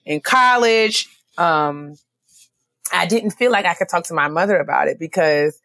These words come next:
she had set a standard such that I was supposed to know better when it comes to these things. And that was tough to navigate. Um,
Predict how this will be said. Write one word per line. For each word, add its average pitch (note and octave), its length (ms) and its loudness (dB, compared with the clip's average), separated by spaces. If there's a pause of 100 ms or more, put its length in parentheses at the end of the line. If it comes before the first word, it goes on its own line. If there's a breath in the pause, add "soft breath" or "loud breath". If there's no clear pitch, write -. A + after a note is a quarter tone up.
(200)
she G3+ 220 -2
had E3+ 220 0
set E3+ 240 2
a D#3 60 4
standard D#3+ 760 0 (260)
such F#3 360 0
that D3 420 0 (120)
I E3+ 180 2
was E3 160 -4
supposed E3 400 -2
to D3+ 100 -6
know D#3+ 280 0
better C#3+ 480 -2
when D3+ 140 -6
it - 140 -6
comes D3+ 520 -6 (380)
to G3+ 140 0
these F#3 280 -2
things. D#3 600 -4 (100)
And D3 520 -2 (340)
that F#3 160 2
was F#3+ 180 0
tough D#3+ 340 0
to E3 100 -2
navigate. D3 640 -4 (480)
Um, C#3 580 -2